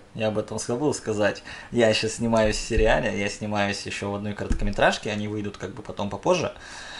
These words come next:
А, чё ещё? Создал группу в В К, такую типа базу для своих рассказов, пока что рассказов. Но я планирую из этого сделать смесь всего, потому что как бы в голове много всего, и делать-то хочется всё.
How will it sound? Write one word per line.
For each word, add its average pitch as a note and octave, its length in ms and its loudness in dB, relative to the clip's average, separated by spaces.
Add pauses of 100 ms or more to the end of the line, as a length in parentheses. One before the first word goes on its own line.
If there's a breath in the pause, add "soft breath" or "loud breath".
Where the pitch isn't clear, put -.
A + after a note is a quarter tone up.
(460 loud breath)
А, A#2 460 2
чё - 220 2
ещё? F#2+ 400 2
Создал C#3+ 360 2
группу D#3+ 280 0
в B2 80 -2
В A#2 80 0
К, C#3 280 0 (120)
такую A#2+ 260 0
типа A2 240 -4
базу A#2+ 300 4
для G2+ 420 0
своих - 340 -6
рассказов, B2 600 -2
пока G#2+ 220 -2
что - 180 -8
рассказов. G2+ 460 -4 (320)
Но A#2 120 0
я A2 80 2
планирую A2 420 2
из G2+ 60 -4
этого G#2+ 220 -2
сделать G#2 380 0
смесь - 600 -4
всего, A2 400 -2
потому G#2+ 380 -2
что - 180 -10
как G#2 200 -6
бы A2+ 140 -6
в - 80 -12
голове G#2+ 340 -2
много G#2 280 -2
всего, C#3+ 360 -4
и A2 120 0
делать-то G#2 340 -4
хочется - 420 -8
всё. D#3 340 0